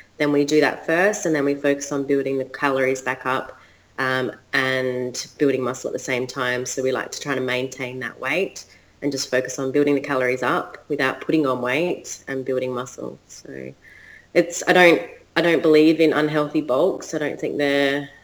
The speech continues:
uh, necessary, especially for what we do as bikini and fitness competitors. It's a little bit different for bodybuilders that need to put on excessive amounts of muscle, but in terms of bikini and fitness, there's no need for us to put on five kilos more than post-comp. So,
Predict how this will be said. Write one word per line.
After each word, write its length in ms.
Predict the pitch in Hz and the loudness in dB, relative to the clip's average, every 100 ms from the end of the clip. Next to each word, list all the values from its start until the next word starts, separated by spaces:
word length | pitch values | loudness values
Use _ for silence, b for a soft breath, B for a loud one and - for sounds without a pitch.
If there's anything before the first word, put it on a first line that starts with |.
| B - | B -12
uh, 220 | 135 135 | -8 -6
necessary, 680 | 131 151 156 165 - 156 151 | -2 0 0 -2 -2 0 0
especially 480 | - - 151 - 147 | -2 -4 -4 -2 -4
for 400 | - 143 143 139 | -2 0 2 0
what 280 | - 147 - | -2 -2 0
we 160 | 143 143 | 2 2
do 320 | 156 156 151 | 4 4 4
as 160 | 139 - | 0 -4
bikini 380 | - - 143 143 | -10 -4 0 0
and 80 | 143 | -2
fitness 300 | - 151 - | -4 -6 -8
competitors. 680 | 156 156 156 180 196 190 - B B | -12 -6 -2 0 -2 -6 -14 B B
It's 140 | - 175 | -2 4
a 20 | |
little 160 | 165 | 6
bit 180 | 156 143 | 6 4
different 360 | 156 151 147 - | 4 0 0 -4
for 80 | 165 | 0
bodybuilders 480 | 143 143 143 139 | 0 2 2 0
that 80 | 131 | 0
need 160 | 139 139 | -4 -6
to 60 | |
put 180 | - - | -8 -6
on 120 | 135 | -4
excessive 440 | 139 - 143 143 147 | -4 -4 -4 -4 -8
amounts 320 | 139 - - | -6 -8 -8
of 60 | 143 | -6
muscle, 340 | 135 131 135 | -6 -6 -10
but 160 | 127 - | -8 -6
in 100 | 143 | -8
terms 300 | - 143 143 | -4 -4 -4
of 120 | 135 | -10
bikini 420 | - - 139 135 | -12 -8 -4 -4
and 100 | 131 | -6
fitness, 520 | 131 139 135 131 - - B B B | -6 -6 -4 -6 -8 -16 B B B
there's 160 | 156 156 | 2 4
no 140 | 147 | 4
need 200 | 135 135 | 4 2
for 120 | - | 0
us 120 | 139 - | -4 -6
to 80 | |
put 140 | - 147 | -6 -4
on 160 | 139 | -4
five 280 | 135 127 123 | -2 -6 -6
kilos 420 | - 131 127 127 | -4 -4 -4 -6
more 140 | 127 123 | -8 -10
than 100 | 123 | -8
post-comp. 580 | 131 127 - 131 123 - | -8 -10 -10 -10 -10 -12
So, 380 | - 127 123 | -12 -10 -12